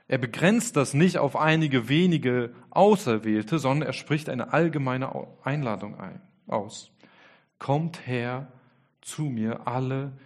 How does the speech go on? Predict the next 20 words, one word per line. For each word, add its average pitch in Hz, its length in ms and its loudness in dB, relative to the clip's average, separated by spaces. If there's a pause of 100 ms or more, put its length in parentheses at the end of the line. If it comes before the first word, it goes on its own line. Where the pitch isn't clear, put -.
(200)
die 127 120 -10
ihr 104 100 -8
mühselig 113 1000 -6 (260)
und 107 380 -10 (320)
beladen 104 480 -8
seid. - 460 -18 (1700)
Ich - 180 -14
werde 117 220 -2
euch 113 280 -8
Ruhe 131 220 -4
geben. - 480 -16 (640)
Lernt 131 360 0
von 104 240 -12
mir.“ 104 180 -14 (240)
Ne, 135 100 -4
„Nehmt 135 280 -2
auf 143 220 -2
euch 135 180 -6
mein 113 180 -4
Joch 135 300 -4